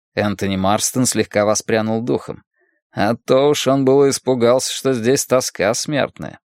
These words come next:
Подумать только, никого из его круга.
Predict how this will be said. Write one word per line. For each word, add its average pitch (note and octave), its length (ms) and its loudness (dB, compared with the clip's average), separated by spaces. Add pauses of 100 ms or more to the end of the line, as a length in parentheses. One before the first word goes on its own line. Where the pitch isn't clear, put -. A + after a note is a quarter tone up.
(320)
Подумать E3 640 0 (140)
только, - 500 -2 (400)
никого E3 720 2
из A2 140 0
его G#2+ 260 2
круга. E2+ 500 -6